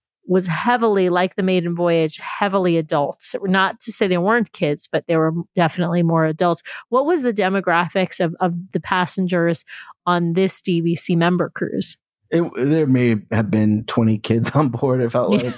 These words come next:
Speaker 1: <laughs>
Speaker 2: Yeah, I didn't get a count. And they didn't book the ship full.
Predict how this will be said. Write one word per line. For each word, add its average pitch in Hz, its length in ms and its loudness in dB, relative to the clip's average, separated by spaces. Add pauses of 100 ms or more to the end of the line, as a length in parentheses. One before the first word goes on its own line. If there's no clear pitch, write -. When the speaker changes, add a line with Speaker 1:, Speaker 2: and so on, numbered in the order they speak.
(160)
Speaker 1:
<laughs> - 240 -2
Speaker 2:
Yeah, 247 140 2
I 143 100 2
didn't 151 220 0
get 147 80 2
a 113 60 -4
count. 107 360 -2
And 156 260 2 (260)
they 170 80 2
didn't 233 200 2
book 175 200 -4
the 143 100 0
ship - 320 -2
full. - 480 -4